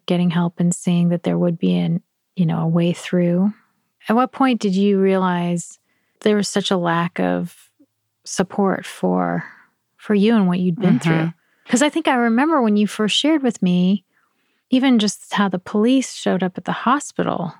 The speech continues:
Speaker 1: was just not very helpful, the way
Speaker 2: Mm-hmm.
Speaker 1: they were questioning you. And
Speaker 2: Mm-hmm. I feel like it was a long time before I realized that there was a way through. I mean, I definitely have, uh, was experiencing healing and transforming of the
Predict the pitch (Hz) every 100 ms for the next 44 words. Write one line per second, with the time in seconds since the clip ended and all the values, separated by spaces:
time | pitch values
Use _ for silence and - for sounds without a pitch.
0 | _ - 208 196 185 - 202 - - -
1 | _ _ _ _ - 196 190 202 196 196
2 | 185 208 - - 170 175 180 180 175 180
3 | 190 202 196 _ - 202 185 - 190 -
4 | 196 185 175 175 - 196 180 180 170 175
5 | - _ _ _ - 220 - - 277 247
6 | 202 - - _ _ _ _ _ - 202
7 | 220 202 170 165 170 175 - 175 165 151
8 | 165 165 160 156 147 170 170 156 151 160
9 | - - - 165 156 170 151 147 - 156
10 | - 175 - 156 143 180 175 170 185 -
11 | 185 220 - 175 175 165 160 - _ -
12 | 185 160 - _ _ _ _ _ _ _
13 | _ _ _ - 175 143 - 180 190 -
14 | 208 175 170 - 165 160 - 175 165 165
15 | 160 151 147 165 156 - 165 165 160 160
16 | 151 160 - 185